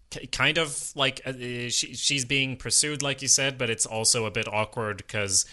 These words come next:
she's not on the same level as this guy who just,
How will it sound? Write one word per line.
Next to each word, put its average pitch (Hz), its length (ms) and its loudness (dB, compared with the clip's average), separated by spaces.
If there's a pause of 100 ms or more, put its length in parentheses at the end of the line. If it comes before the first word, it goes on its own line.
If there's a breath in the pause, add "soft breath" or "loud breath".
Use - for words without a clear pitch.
(100)
she's 107 260 -2
not 107 340 2
on 107 300 0
the 104 80 -2
same 104 320 6
level 98 480 -2
as 92 240 2
this 95 220 -2
guy 98 340 2
who 92 140 -6
just, - 280 0